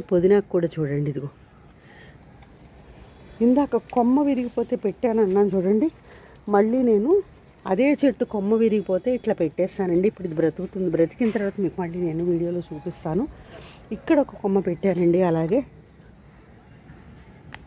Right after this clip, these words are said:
కొమ్మలే మనకి ఇవి మొక్క అవుతుందండి, కొమ్మలే బ్రతుకుతాయి. ఇక్కడ చూడండి కింద నేలలో నందివర్ధనం ఉంటే తీసుకొచ్చి చిన్న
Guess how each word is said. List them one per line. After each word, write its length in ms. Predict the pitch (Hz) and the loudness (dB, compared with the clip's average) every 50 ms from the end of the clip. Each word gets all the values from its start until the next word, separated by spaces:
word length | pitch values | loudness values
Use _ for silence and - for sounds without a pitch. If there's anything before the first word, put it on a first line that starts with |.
| - - - - - - - - - - - - - - - - - - - - - - - - - - - - - - - - - - - - | -20 -20 -20 -20 -20 -20 -20 -20 -20 -20 -20 -20 -20 -20 -20 -20 -20 -20 -20 -20 -20 -20 -20 -20 -20 -20 -20 -20 -20 -20 -20 -20 -20 -12 -4 -2
కొమ్మలే 420 | 175 165 170 180 196 220 240 254 269 254 | 0 0 2 2 2 4 4 2 2 2
మనకి 240 | 233 202 208 202 - 190 | 0 0 0 -2 -4 -6
ఇవి 160 | 180 170 254 349 381 - - _ _ - - - - - - - - - - - 175 | -4 -2 0 0 0 -2 -6 _ _ -20 -20 -20 -20 -20 -20 -20 -20 -16 -6 -4 -4
మొక్క 200 | 170 156 - - 202 | -4 -4 -2 0 0
అవుతుందండి, 580 | 190 175 165 - - 185 180 170 175 170 160 226 277 - - - - - - - - - - - | 0 0 0 -2 -4 -2 0 0 0 0 0 -2 -2 -6 -12 -20 -20 -20 -20 -20 -20 -8 0 2
కొమ్మలే 360 | 202 180 180 185 202 226 240 247 214 | 2 2 4 2 2 2 2 2 2
బ్రతుకుతాయి. 540 | 190 165 - 185 180 175 - 165 165 175 208 240 - - - - - - - | 0 -2 -2 -2 -4 -4 -2 -2 -2 -2 -2 -6 -10 -18 -20 -20 -12 -10 -10
ఇక్కడ 180 | 233 - 294 311 247 254 | -2 2 2 2 4 2
చూడండి 340 | 254 214 202 196 196 190 214 - - | 2 4 4 4 2 2 0 -2 -2
కింద 160 | 180 180 202 214 208 | -2 2 2 2 2
నేలలో 400 | 190 180 185 190 233 240 214 202 226 285 294 - - - - - - - - 180 | 2 2 2 2 2 2 2 2 0 -2 -4 -10 -20 -20 -20 -20 -14 -4 0 2
నందివర్ధనం 600 | 185 185 202 202 254 254 247 214 185 220 214 196 185 | 4 4 4 4 4 2 2 0 0 0 2 2 2
ఉంటే 180 | 175 170 - 196 190 - | 0 0 -2 -4 -4 -2
తీసుకొచ్చి 440 | 185 185 - - - 196 165 - - - - | -4 -6 -4 -4 -6 -6 -6 -6 -12 -12 -8
చిన్న 340 | 240 226 233 240 247 247 | -4 -2 0 0 0 0